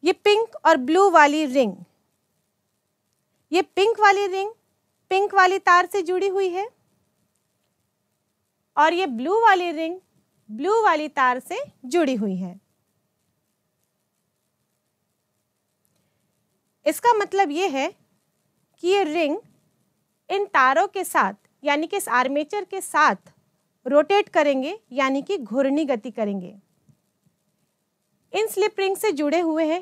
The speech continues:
कार्बन ब्रश। वैसे ये कार्बन ब्रश जुड़े नहीं हैं, वास्तव में ये सिर्फ अटैच है यानी कि ये इनको सिर्फ छूते हुए हैं।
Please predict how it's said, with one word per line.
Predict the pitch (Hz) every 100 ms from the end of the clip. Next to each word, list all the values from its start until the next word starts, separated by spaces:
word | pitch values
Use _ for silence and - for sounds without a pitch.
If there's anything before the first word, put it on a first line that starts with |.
| - 294
कार्बन | 247 233 302 311
ब्रश। | 254 208 175 - - _ _ _ _ _ _ -
वैसे | 285 302
ये | 440
कार्बन | 359 277 285 349
ब्रश | 381 392
जुड़े | 226 233 262 403
नहीं | 453 339
हैं, | 277 440 _ _ _ _ -
वास्तव | 269 311 - 392
में | 427
ये | 427
सिर्फ | 453 427 - 247
अटैच | 254 302 339 349 233
है | - _ -
यानी | 247 294 359
कि | 370
ये | 320 359
इनको | 359 339
सिर्फ | 359 415 -
छूते | - 254 208 311
हुए | 247 233
हैं। | 190 175 214